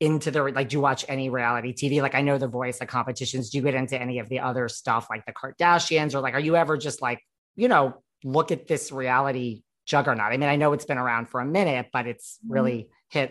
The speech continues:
Speaker 1: new heights in the past five to ten years.
Speaker 2: It really has, I know. And I understand that you could really, people can get very, um, intrigued. I did check out the Kardashians.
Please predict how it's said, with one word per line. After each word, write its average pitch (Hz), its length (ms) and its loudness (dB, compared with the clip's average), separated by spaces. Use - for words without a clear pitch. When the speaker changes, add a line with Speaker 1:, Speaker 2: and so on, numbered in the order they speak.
Speaker 1:
new 131 280 -2
heights 120 540 -8
in 113 100 -8
the 104 60 -8
past 104 420 -4
five 104 260 -2
to 117 100 -18
ten 113 220 -14
years. 110 500 -12
Speaker 2:
It 220 160 4
really 220 380 2
has, 190 400 0
I 185 140 0
know. 180 520 2
And 185 320 0
I 180 120 6
understand 196 800 0
that 160 180 -6
you 165 80 -6
could 160 180 -10
really, 165 380 -2
people 180 280 -4
can 175 240 -6
get 165 240 -4
very, 160 420 2
um, 156 300 -4
intrigued. 170 540 -6
I 208 120 2
did 262 280 0
check 226 320 0
out 202 240 0
the 208 80 -2
Kardashians. 170 1000 -4